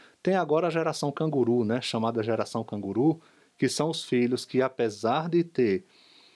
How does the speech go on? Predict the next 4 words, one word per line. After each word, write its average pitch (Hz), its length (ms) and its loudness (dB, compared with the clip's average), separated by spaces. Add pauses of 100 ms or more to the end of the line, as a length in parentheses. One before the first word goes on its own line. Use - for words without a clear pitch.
(420)
é, 98 460 0
ser 131 240 0
independente 127 720 0
financeiramente, 143 1120 -2